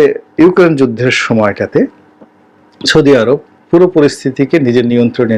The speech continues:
নিয়ে এই তেল বাণিজ্য করে যে অর্থ তারা উপার্জন করেছে, সেই অর্থ দিয়ে আগামী পঞ্চাশ বছর তারা বসে খেতে পারত, কিন্তু তা না করে তারা পুরো অর্থটাকে বিনিয়োগ করে ফেলেছে, যাতে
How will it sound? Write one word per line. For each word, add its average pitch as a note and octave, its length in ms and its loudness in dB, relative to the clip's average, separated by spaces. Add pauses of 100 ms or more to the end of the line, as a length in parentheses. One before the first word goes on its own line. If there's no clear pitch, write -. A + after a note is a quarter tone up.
নিয়ে F#2+ 180 -4 (600)
এই B2 60 0 (100)
তেল F3+ 160 4 (100)
বাণিজ্য C#3+ 340 0 (160)
করে F#2 180 -6 (1000)
যে B2+ 80 2 (180)
অর্থ - 160 -4 (320)
তারা B2+ 180 0 (640)
উপার্জন B2 440 0
করেছে, G#2 260 -8 (100)
সেই C3+ 220 0
অর্থ - 140 -6 (160)
দিয়ে C3 220 2
আগামী B2+ 260 0 (120)
পঞ্চাশ C3+ 340 0 (100)
বছর A#2 260 -4 (280)
তারা A2 160 0 (180)
বসে B2 220 0 (140)
খেতে C#3 260 -2
পারত, - 200 -10 (120)
কিন্তু C3 180 -2 (120)
তা A#2+ 160 -2
না F3 140 2
করে C#3 160 0 (680)
তারা C3 160 0 (100)
পুরো F3 240 4 (200)
অর্থটাকে F3 840 -2 (100)
বিনিয়োগ A#2+ 300 0 (100)
করে F#2+ 140 -2 (100)
ফেলেছে, - 380 -8 (580)
যাতে B2 200 -2